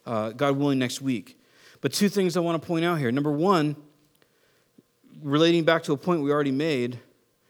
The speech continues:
these are all rhetorical questions. Does everybody speak in tongues?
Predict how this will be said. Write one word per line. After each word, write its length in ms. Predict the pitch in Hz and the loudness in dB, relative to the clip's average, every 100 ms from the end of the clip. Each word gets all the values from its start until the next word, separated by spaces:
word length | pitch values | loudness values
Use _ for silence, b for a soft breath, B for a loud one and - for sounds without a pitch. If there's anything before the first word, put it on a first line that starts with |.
| _ _ _ _ | _ _ _ _
these 200 | 156 175 | -2 2
are 100 | 208 | 2
all 400 | 175 180 185 185 170 | 4 4 4 2 -2
rhetorical 520 | 143 - 190 185 151 | -4 0 0 0 -6
questions. 720 | - 190 180 123 101 92 - _ _ _ _ _ _ _ _ _ | -6 -6 -6 -12 -14 -18 -20 _ _ _ _ _ _ _ _ _
Does 160 | - 123 | -12 -6
everybody 340 | 120 143 156 | -6 -4 -4
speak 220 | 160 180 175 | -4 -8 -10
in 100 | 170 | -8
tongues? 440 | 180 208 - | -10 -10 -14